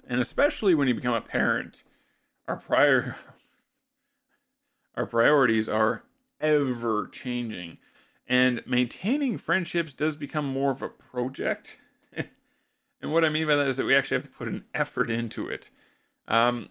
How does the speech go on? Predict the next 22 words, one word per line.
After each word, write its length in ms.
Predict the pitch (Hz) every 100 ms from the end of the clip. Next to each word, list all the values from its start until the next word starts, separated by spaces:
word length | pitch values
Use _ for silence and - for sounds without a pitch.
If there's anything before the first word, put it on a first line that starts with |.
| _
you 60 |
have 80 | 147
to 40 | 147
make 220 | 143 -
the 100 | 123
choice 640 | - - 160 160 123 110 -
to 260 | 127 110
prioritize 880 | - 120 123 147 143 139 127 123 117
at 80 | 110
least 420 | 123 120 - -
some 680 | - - - 147 156 143 123
of 140 | - 117
the 160 | 117
time 720 | 110 - 147 151 131 110 110 147 _ _ _ _ _ -
in 120 | 113
your 140 | 110
life 540 | 104 143 151 113 - _
maintaining 840 | 127 127 123 113 - 143 139 123 107
your 240 | 85 92
friendships. 800 | - 135 139 123 73 71 - - _ _ _ _ _ -
And, 240 | 117 120
like, 220 | 101 104